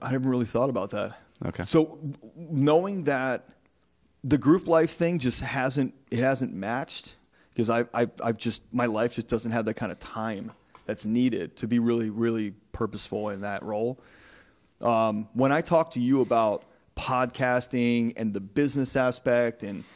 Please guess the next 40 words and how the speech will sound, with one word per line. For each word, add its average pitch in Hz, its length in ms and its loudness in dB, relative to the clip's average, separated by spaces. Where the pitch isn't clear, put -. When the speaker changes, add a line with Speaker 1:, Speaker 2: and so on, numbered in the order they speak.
Speaker 1:
helping 131 360 0
you 127 140 4
with 104 160 -4
messaging, 131 800 -2
that 127 340 0
really 110 440 2
turns 113 300 0
me 107 100 0
on, 104 240 -4
'cause 110 160 -4
I 120 80 2
do 123 160 0
that 107 140 2
in 104 60 -4
my, 98 120 -8
just, - 300 -12
that's 113 200 -2
Speaker 2:
Yep. 90 200 2
Speaker 1:
one 120 100 2
of 113 60 -2
my 101 100 -4
businesses. 113 480 -2
I 104 80 -6
just 104 220 -8
do 120 160 2
that. 76 240 0
So 104 320 0
I, 120 500 2
I, - 280 -8
I 131 120 0
think 156 320 -2
that, 123 280 0
I 123 60 -2
think 143 180 -4
that 110 140 -2
that 120 280 0
aspect, 139 680 -4
helping, 123 480 0
especially 139 440 -2
here, 120 440 2